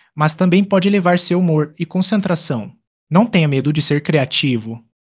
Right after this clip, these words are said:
Experimente novas combinações e transforme seus lanches em momentos de prazer. E, claro, sempre que precisar de mais dicas e inspirações,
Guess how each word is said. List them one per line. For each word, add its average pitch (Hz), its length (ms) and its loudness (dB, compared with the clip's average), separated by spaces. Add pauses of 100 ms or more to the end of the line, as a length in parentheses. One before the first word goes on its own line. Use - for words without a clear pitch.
(100)
Experimente 147 520 0
novas 160 320 2
combinações 165 800 2
e 190 60 0
transforme 196 520 2
seus 190 280 0
lanches 180 340 4
em 180 80 4
momentos 175 400 2
de 156 100 0
prazer. 131 560 -2 (400)
E, 185 320 -6
claro, 143 400 -2
sempre 190 360 -6
que 190 120 -8
precisar 151 460 -4
de 147 100 -6
mais 151 300 -4
dicas 131 460 -8
e 185 80 -4
inspirações, 185 800 -6